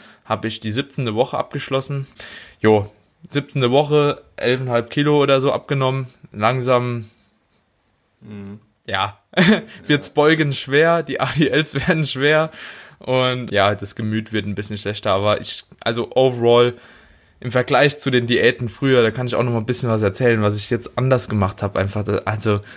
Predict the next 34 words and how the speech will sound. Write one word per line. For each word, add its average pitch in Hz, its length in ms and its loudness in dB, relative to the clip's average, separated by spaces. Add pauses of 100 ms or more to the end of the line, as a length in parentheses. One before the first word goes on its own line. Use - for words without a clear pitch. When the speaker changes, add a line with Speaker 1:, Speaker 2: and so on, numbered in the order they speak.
(440)
Speaker 1:
es - 140 -8
ist 101 220 -4
so 113 320 4
viel 101 560 0
einfacher. 95 580 -4 (260)
Also, 123 220 2
Speaker 2:
Mhm. 101 400 -10
Speaker 1:
hätte 156 160 2
ich 175 100 4
so 190 200 6
gewusst, 180 440 4
vor 135 180 0
vier 170 240 2
Jahren, 151 280 4
dass 131 180 -4
eine 131 80 -4
Wettkampfdiät 127 600 -2
so 127 160 0
einfach 127 480 0 (180)
sein 110 320 -2
könnte, 156 320 0
dann 113 160 0
hätte 123 160 -2
ich - 100 -6
nach 113 120 -4
zwölf 120 320 0
Wochen 110 200 2
original 104 380 0
schon - 140 -8
abgebrochen 98 440 -8
in 95 60 -4
der 87 80 -4
ersten 98 220 -10
Diät. 87 240 -6